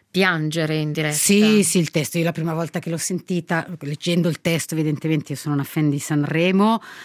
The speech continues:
Speaker 2: eh, mi sono detta avremmo potuto scriverla noi tranquillamente. Io l'unica polemica che ho sentito è stata la reazione della mamma di Cristicchi che gli ha detto: "Simone,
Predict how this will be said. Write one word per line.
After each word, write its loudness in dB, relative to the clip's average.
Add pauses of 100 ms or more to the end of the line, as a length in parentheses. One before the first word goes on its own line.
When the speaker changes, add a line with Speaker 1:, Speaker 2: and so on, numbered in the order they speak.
(220)
Speaker 2:
eh, -4
mi -4
sono -6
detta -2
avremmo -2
potuto -4
scriverla -2
noi 2
tranquillamente. -2
Io 4
l'unica 2
polemica 2
che -2
ho 0
sentito 2 (300)
è -4
stata 0
la 2
reazione 2
della 4
mamma 4
di 2
Cristicchi 2
che 2
gli 2
ha 4
detto: 0 (200)
"Simone, 2